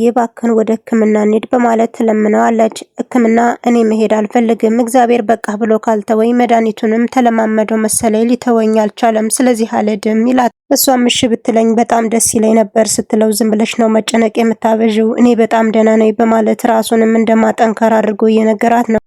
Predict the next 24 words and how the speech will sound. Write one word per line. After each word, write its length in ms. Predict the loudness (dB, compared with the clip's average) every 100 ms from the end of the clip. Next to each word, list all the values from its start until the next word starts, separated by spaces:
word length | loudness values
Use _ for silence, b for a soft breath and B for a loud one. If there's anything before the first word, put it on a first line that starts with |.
| _
በወሬያቸው 520 | 0 4 4 2 0
መካከልም 640 | -2 0 -4 0 0 2 2
"ወተት 280 | 2 2 0
ላፍላልህ 560 | 0 0 0 0 -2 0
ወይ?" 160 | 0
በማለት 460 | 2 0 2 0 0
ስትጠይቀው 720 | -2 -6 -2 -2 -2 0 0
"እኔ 140 | 2 2
አሁን 200 | 0 0
ላይ 140 | 2 2
ወተት 300 | 2 0 0
አልፈልግም፣ 640 | -2 0 -2 -2 0 0 0
በኋላ 300 | 0 0 0 0
እሌናና 500 | 2 2 4 2 2 2 0 -2
ኪራ 160 | -2 0 0
እንዲጠጡ 480 | 0 0 0 0 0 0
በደምሸት 600 | 2 2 2 0 -2 -2 -4
ቆየት 360 | 0 0 0 -2
ብለሽ 260 | -2 -2 0
ታታፈይዋለሽ" 1000 | -2 0 -2 0 0 2 0 0 -2 -2
በማለት 420 | -2 0 0 -2
ጨዋታውን 500 | 0 0 2 0 -2
ጀምሮላት 540 | 0 0 0 2 0 0
ነበር። 300 | -2 0